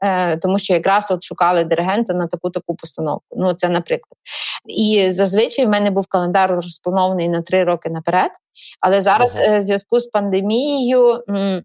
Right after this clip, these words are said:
Speaker 1: ну, і тому я і звільнялася з опери Грацу, що я вже знала, що в мене графік повний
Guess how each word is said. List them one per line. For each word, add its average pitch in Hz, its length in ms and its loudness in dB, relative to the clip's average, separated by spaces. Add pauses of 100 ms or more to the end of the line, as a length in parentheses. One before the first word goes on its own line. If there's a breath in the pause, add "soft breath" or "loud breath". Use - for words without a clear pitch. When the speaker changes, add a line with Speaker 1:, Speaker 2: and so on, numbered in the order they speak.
(100)
Speaker 1:
ну, 240 140 2
і 190 140 -2
тому 226 240 2
я 262 140 2
і 226 160 0
звільнялася 202 680 0
з 165 80 -2
опери 180 300 0
Грацу, 202 380 0
що - 180 -4
я 196 160 4
вже 190 220 -2
знала, 202 420 0
що - 180 -8
в 180 40 -10
мене 190 340 -2 (260)
графік 196 340 2 (120)
повний 165 520 0